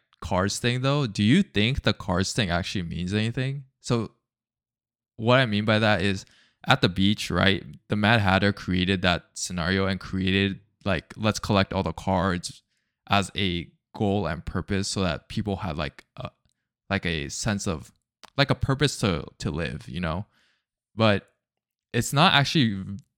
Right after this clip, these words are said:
very clear as to whether or not that purpose is actually real or not.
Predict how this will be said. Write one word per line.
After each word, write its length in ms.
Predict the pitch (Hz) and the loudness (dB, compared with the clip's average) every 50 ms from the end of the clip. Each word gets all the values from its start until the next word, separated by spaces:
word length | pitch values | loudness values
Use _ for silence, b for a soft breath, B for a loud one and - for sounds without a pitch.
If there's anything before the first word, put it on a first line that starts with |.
| _ | _
very 300 | - 107 104 107 110 107 | 0 2 4 4 4 4
clear 520 | 101 - - - 95 92 90 101 110 113 - - | 2 0 -4 -4 -4 -2 0 0 0 -2 -2 -4
as 180 | - 104 - - | -4 -6 -4 -4
to 100 | 107 92 | -4 -2
whether 280 | 85 90 92 98 95 87 | 0 0 0 0 0 -2
or 60 | 78 | -2
not 300 | 85 82 78 90 90 - | -2 -2 -2 -2 -2 0
that 220 | 98 85 80 - | -2 -2 -2 -4
purpose 400 | - - 69 - - 98 - - | -8 -10 -8 -6 -4 -4 -4 -4
is 120 | 92 87 - | -6 -8 -6
actually 400 | - 90 - - - - - 82 | -6 -6 -6 -4 -4 -6 -6 -6
real 280 | - 80 76 76 71 85 | -6 -8 -8 -6 -6 -6
or 100 | 98 104 | -6 -4
not. 300 | 110 120 120 127 - | -4 -2 -4 -4 -4